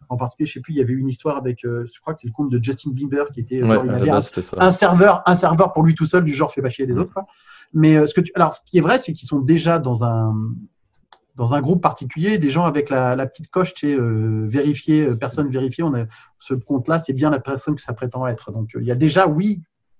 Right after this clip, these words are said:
Speaker 1: t'as raison, mais, euh, j'ai pas vu d'article qui rentrait dans le détail de ces trucs-là, et je pense que c'est un peu normal. Twitter va essayer de faire, euh, son petit, son petit ménage, le mot est fort, mais son, son, son petit check en interne sur, euh, comment on en est arrivé là.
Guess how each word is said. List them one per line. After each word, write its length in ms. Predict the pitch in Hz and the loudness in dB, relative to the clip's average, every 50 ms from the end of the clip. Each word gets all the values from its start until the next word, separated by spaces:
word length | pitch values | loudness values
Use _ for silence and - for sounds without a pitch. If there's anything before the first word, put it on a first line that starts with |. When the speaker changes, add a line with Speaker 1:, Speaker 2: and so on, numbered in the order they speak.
| _ _ _ | _ _ _
Speaker 1:
t'as 140 | - 120 123 | -4 -2 -2
raison, 280 | 135 143 170 202 214 - - - - - - - - - | 0 0 -2 -2 -4 -8 -14 -18 -20 -20 -20 -20 -14 -8
mais, 240 | - 135 135 135 135 | -4 0 2 2 4
euh, 240 | 131 131 127 127 127 | 4 4 4 4 2
j'ai 120 | 117 131 | 2 2
pas 140 | 123 156 156 | 2 2 2
vu 120 | 156 185 175 | 4 4 4
d'article 500 | 175 156 - - - 202 196 - 143 123 | 4 2 2 0 -4 -6 -4 -4 -6 -6
qui 100 | - 139 | -6 -6
rentrait 300 | 147 139 131 - 156 143 | -4 -4 -4 -4 -4 -4
dans 100 | 135 127 | -2 -2
le 80 | 123 | -2
détail 320 | 120 123 123 117 143 147 139 | -2 -2 -4 -4 -4 -6 -6
de 60 | 117 | -6
ces 140 | 110 - 117 | -10 -12 -16
trucs-là, 380 | - - 120 - 170 175 160 127 | -18 -18 -8 -4 -2 -2 -2 -2
et 40 | |
je 80 | 113 - | -4 -6
pense 180 | _ 131 123 - | _ -12 -12 -10
que 160 | - 113 107 110 | -8 -8 -8 -6
c'est 80 | 117 | -6
un 80 | 113 110 | -8 -6
peu 80 | 117 | -6
normal. 260 | 117 123 131 143 135 127 113 | -6 -6 -6 -6 -6 -8 -10
Twitter 240 | - - 107 123 127 120 | -10 -10 -10 -8 -6 -6
va 160 | 107 101 101 | -6 -6 -8
essayer 180 | 104 101 _ - | -8 -10 _ -14
de 60 | 117 | -14
faire, 180 | - - 113 113 | -10 -8 -8 -8
euh, 100 | 107 104 107 - _ _ _ _ _ _ _ _ _ | -8 -8 -12 -16 _ _ _ _ _ _ _ _ _
son 220 | _ - 113 107 | _ -10 -10 -10
petit, 320 | 113 - 127 123 120 110 | -10 -10 -8 -6 -6 -6
son 140 | 110 - 113 | -6 -6 -8
petit 180 | 107 - 123 117 113 110 110 117 - - _ _ _ _ _ _ _ _ 123 | -8 -6 -6 -4 -4 -4 -4 -6 -10 -16 _ _ _ _ _ _ _ _ -8
ménage, 340 | 123 131 131 139 147 143 | -6 -2 0 0 2 2
le 80 | 120 123 | 2 0
mot 140 | 123 131 143 | 2 0 0
est 40 | 143 | 0
fort, 220 | - 185 180 160 | 2 2 2 2
mais 140 | 147 127 117 | 0 -2 -4
son, 220 | 110 - - 117 110 | -4 -6 -8 -8 -8
son, 260 | - - 113 110 110 | -8 -10 -10 -10 -10
son 120 | 113 - 113 | -10 -10 -12
petit 160 | 107 - 120 | -14 -12 -12
check 240 | - - 147 147 135 | -10 -10 -8 -6 -6
en 80 | 131 | -6
interne 260 | 123 120 120 147 151 | -6 -4 -6 -6 -8
sur, 280 | 143 - - 139 131 113 | -8 -10 -12 -10 -8 -8
euh, 100 | 107 107 107 - | -8 -8 -10 -10
comment 140 | 120 123 | -10 -8
on 80 | 123 120 | -6 -6
en 60 | 107 104 | -6 -8
est 100 | - 113 | -10 -12
arrivé 220 | 113 113 117 123 | -12 -12 -12 -14
là. 160 | 123 - _ | -16 -18 _